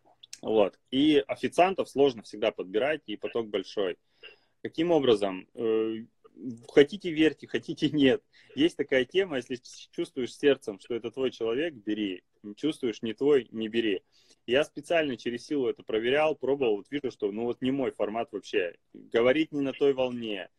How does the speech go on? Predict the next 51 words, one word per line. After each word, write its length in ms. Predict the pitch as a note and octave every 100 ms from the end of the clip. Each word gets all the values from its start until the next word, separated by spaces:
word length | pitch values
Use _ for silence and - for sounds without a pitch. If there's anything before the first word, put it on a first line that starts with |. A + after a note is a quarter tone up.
| _ _ - _ -
не 160 | B2+
слышит 480 | C#3+ D3 D3+ - A#2+
меня 260 | B2 B2+ B2
и 40 |
слушать 400 | - C3+ - A#2+
не 80 | B2
хочет. 500 | - A2 F#2+ G2 F2+ _ - - -
Все 220 | - C#3
делает 340 | C#3+ C#3+ B2+
наоборот. 580 | C3 B2 B2+ B2 G#2+ F#2 _ _
И 60 | A#2
я 120 | A2+
думаю, 240 | A#2 A#2
ну, 60 | C3+
возьму 240 | G#3 B3
для 140 | F#3+ C3
пробы. 440 | - A#2+ G#2 F#2 - _ _ _ _ -
И 120 | D3+
сразу 340 | E3 F#3 F3+
человеку 300 | C#3 D3+ C#3
говорю: 240 | A#2+ A#2+ A2
«Смотри, 340 | B2 C#3 E3+
у 80 | B2
тебя 280 | - C#3+ C#3+
шанс 360 | E3 D#3 - _
с 80 | -
нами 220 | D3 B2+
проработать 680 | - A2+ A#2+ C#3+ A3+ C3+ G#2+ _ -
максимум 400 | B2 E3 C#3 A2+
пять 220 | B2 A#2+
дней. 180 | A#2+ G#2
Либо 180 | A#2 C3
через 260 | - C#3
три 180 | - D3
дня 120 | C#3
я 160 | C3+ F3
тебя 220 | - C3+
выгоню, 360 | A#2 A2 G2 F#2+
либо 240 | A2 B2+
через 240 | - A2+
пять 200 | - B2
дней 120 | B2 C3+
ты 140 | A#2
сам 200 | - A2+
скажешь: 340 | - A2+ G2+
„Блин, 260 | F#2+ A2+ A#2+
не 80 | G#2
мой 140 | A#2+
формат, 340 | A#2 G#2+ A#2 A#2+
я 100 | G2+
пошел“». 360 | - - F#2